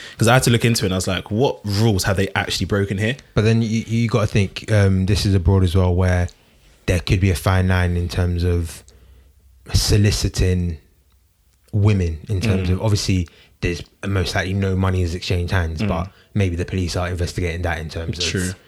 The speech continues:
Speaker 2: yeah, p-, uh, potential for it to
Speaker 1: True.
Speaker 2: have been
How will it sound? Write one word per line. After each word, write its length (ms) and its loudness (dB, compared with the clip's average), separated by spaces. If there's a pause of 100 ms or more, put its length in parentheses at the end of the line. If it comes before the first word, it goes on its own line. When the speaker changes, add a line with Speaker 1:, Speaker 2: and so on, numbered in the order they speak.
(680)
Speaker 2:
yeah, 340 -14
p-, 200 -8
uh, 80 -12 (400)
potential 520 -2
for 440 -8
it 140 -6
to 80 -8
Speaker 1:
True. 120 0
Speaker 2:
have 80 -4
been 360 -6